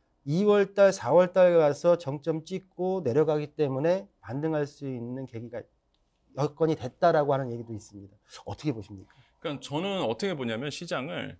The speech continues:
Speaker 2: 지금 돈 있는 사람들을 위한 시장이라고 보는 거죠. 그러니까 사실 금리의 압박, 지금 뭐 대출 금리 같은 게 육 퍼센트, 칠 퍼센트에서 서민들이 사실 접근할 수 없는 시장이거든요. 그러니까 서민들이 뭐 대출을 받아서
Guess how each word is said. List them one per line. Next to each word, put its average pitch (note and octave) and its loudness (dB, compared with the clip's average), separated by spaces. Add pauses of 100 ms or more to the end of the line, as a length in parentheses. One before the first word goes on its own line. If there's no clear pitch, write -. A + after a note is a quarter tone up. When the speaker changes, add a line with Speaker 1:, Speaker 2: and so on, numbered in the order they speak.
(160)
Speaker 2:
지금 C#3 -4
돈 F3+ -2
있는 A3 4
사람들을 D#3+ 0
위한 A2 -4
시장이라고 D#3 -6
보는 G#2 -10
거죠. F#2+ -14
그러니까 C3 -6 (360)
사실 F#3+ -2
금리의 G#3+ 2
압박, D3 4
지금 E3 -2
뭐 C3+ -2
대출 C#3+ -2
금리 F#3 -2
같은 C#3+ 0
게 C3 -2
육 A#2 -8
퍼센트, E3+ -4
칠 G#3+ -8
퍼센트에서 E3+ -4
서민들이 D4+ 2
사실 F#3 0
접근할 F3 -2
수 D#3+ -2
없는 B2+ -2
시장이거든요. G2 -6
그러니까 - -10
서민들이 G#3+ 2
뭐 C3 -4
대출을 B2 -4
받아서 D3 -2